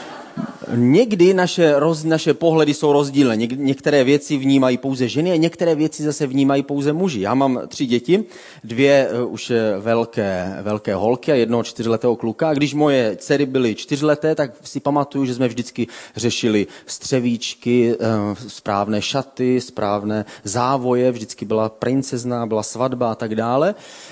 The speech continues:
A teďka, když Jáchy má čtyři roky, tak on řeší jiné věci. Například byl velice šťastný minulý týden, že se mu podařilo, eh, vyloudit zvuk ze dvou tělesných otvorů najednou a bylo to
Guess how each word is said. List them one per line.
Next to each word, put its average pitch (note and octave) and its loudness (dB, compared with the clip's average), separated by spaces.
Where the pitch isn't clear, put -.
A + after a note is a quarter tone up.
A A#2 2
teďka, E3 0
když D3+ -2
Jáchy C3+ 0
má D3 0
čtyři C#3+ -2
roky, C#3+ 0
tak C#3+ 0
on C#3+ 2
řeší D3+ -4
jiné F#3+ 2
věci. G#2+ 0
Například B2+ -2
byl B2+ 0
velice B2+ 0
šťastný C3+ -4
minulý C3 4
týden, C3 0
že B2+ -6
se - -4
mu B2 2
podařilo, C#3 0
eh, - -8
vyloudit C3 2
zvuk B2 0
ze C#3 2
dvou C3 0
tělesných C3+ 0
otvorů B2+ 0
najednou A#2 2
a G2 -2
bylo G2 -4
to - -10